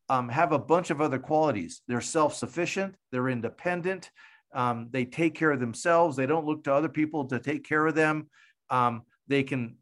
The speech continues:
they can engage in their own defense. They're creative. I mean, it just goes on and on and on. People who are Georgic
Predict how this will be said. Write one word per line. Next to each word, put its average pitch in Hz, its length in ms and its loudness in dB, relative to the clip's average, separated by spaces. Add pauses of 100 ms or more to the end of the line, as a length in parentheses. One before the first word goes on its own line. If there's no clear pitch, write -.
(220)
they 135 140 2
can 135 160 -2
engage 135 400 2
in 135 80 -2
their 127 180 0
own 139 160 -2
defense. 151 640 -2 (280)
They're 117 180 0
creative. 156 720 4 (140)
I 147 80 -4
mean, 147 160 -2
it 156 80 0
just 202 220 -4
goes 151 140 2
on 160 220 2
and 139 100 0
on 135 140 2
and 131 80 0
on. 160 240 2 (240)
People 208 360 -2
who 165 160 0
are 143 140 6
Georgic 135 680 0